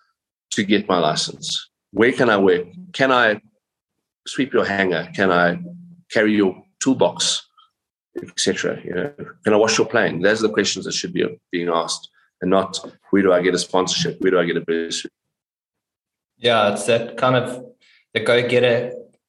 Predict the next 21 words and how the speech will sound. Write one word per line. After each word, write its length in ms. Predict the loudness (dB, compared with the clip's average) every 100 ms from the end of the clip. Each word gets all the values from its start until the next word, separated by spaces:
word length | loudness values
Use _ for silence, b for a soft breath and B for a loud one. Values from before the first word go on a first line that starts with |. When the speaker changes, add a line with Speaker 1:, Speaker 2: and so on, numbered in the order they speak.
| _ _ _
Speaker 2:
personality 880 | -2 0 0 0 2 2 0 -4 -2
or 200 | -2 0
attitude 520 | 2 2 0 -2 -4
in 140 | -2 0
aviation, 720 | 2 2 0 0 0 0 -2
you 80 | -4
know, 80 | -4
looking 480 | 0 0 0 0
and 220 | 2 0 0
pursuing 300 | 0 2 2
those 120 | 0
opportunities 840 | -2 -6 -6 -4 -4 -6 -6 -4
and 80 | 0
making 280 | 0 0 0
it 60 |
happen 260 | 0 0 -6
for 160 | -4
yourself 520 | -2 2 2 2 -2 -8
where 100 | -10
you 100 | -10
can. 380 | -2 0 0